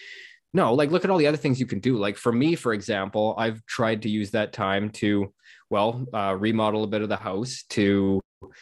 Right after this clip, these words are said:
uh, spend more time with the kids, to read a whole hell of a lot more.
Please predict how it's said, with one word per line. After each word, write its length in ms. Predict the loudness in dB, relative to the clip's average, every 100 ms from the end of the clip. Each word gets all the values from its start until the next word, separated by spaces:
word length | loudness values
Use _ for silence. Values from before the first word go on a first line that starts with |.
| -20 -20 _
uh, 200 | -2 -2
spend 220 | -2 0 2
more 120 | 2
time 220 | 0 -2
with 100 | -2
the 60 | -6
kids, 540 | -2 0 0 0 -8
to 500 | -2 2 2 2 -2 0
read 560 | 2 4 2 0 -4 -4
a 60 | -4
whole 240 | 0 0
hell 220 | 2 2
of 120 | 0 0
a 40 |
lot 240 | 0 0
more. 500 | -2 -2 -2 -2 -6